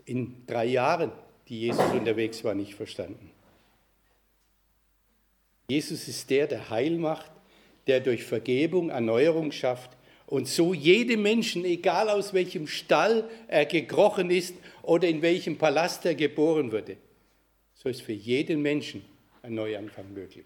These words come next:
Das ist die große Botschaft. Ich finde es so eine faszinierende Geschichte. Ich habe nur zehn kurze Gedanken rausgenommen.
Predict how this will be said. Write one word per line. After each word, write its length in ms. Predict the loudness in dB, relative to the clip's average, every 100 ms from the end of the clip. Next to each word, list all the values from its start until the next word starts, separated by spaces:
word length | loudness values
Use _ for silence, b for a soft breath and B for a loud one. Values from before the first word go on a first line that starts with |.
| _ _ _ _ _ -14
Das 180 | -14 -14
ist 120 | -20
die 140 | -20 -12
große 300 | -10 -10 -14
Botschaft. 500 | -14 -14 -18 -20 _ _ _ _ _ _ _ _ _
Ich 100 | -10
finde 140 | -6 -6
es 80 |
so 80 | -4
eine 160 | -4 -4
faszinierende 720 | -8 -10 -12 -6 -4 -4 -8
Geschichte. 540 | -8 -10 -12 -8 -8 -8 B B
Ich 120 | -6 -6
habe 180 | -2
nur 180 | -2 -2
zehn 500 | -2 0 0 -2 -14 -20 _ _ _ _ _
kurze 440 | -8 -6 -4 -6 -6 -8 -10
Gedanken 460 | -8 -6 -8 -10 -12
rausgenommen. 600 | -12 -12 -12 -14 -14